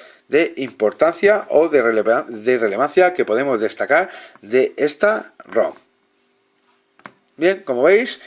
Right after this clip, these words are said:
es muy sencillo instalar C M doce en el Xiaomi Redmi Note cuatro G si seguís estas instrucciones. Recordad que esta rom solo es válida para el modelo Qualcomm. Es el modelo,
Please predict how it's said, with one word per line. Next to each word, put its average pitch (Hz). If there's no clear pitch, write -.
es 151
muy 190
sencillo 151
instalar 131
C 139
M 127
doce 127
en 113
el 113
Xiaomi 120
Redmi 123
Note 180
cuatro 147
G 190
si 208
seguís 156
estas 165
instrucciones. 113
Recordad 147
que 196
esta 190
rom 202
solo 185
es 156
válida 196
para 170
el 147
modelo 180
Qualcomm. 165
Es 143
el 131
modelo, 202